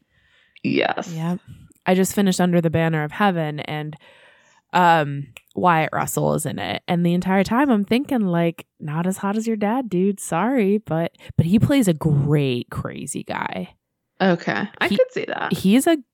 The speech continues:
Speaker 2: he's a good actor, unless he's truly crazy, and then he's not a good actor. <laughs> But
Speaker 1: We'll hope for a good actor.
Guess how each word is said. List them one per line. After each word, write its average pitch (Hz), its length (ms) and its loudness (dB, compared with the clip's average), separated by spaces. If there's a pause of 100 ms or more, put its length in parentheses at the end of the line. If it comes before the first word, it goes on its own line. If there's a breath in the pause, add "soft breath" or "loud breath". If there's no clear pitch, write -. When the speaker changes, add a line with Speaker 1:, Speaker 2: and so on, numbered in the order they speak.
(420)
Speaker 2:
he's 226 360 0
a 277 60 4
good 220 180 4
actor, 170 420 0
unless 180 400 4
he's 277 180 -4
truly 233 360 0
crazy, - 480 -4
and 165 140 -2
then 160 100 -2
he's 156 160 -6
not 156 180 2
a - 40 -6
good - 160 -4
actor. - 500 -6 (340 loud breath)
<laughs> 294 320 2 (440 loud breath)
But 202 340 2
Speaker 1:
We'll 370 160 2
hope 381 220 0
for - 80 -2
a 175 80 -2
good 151 120 -2
actor. 131 480 -4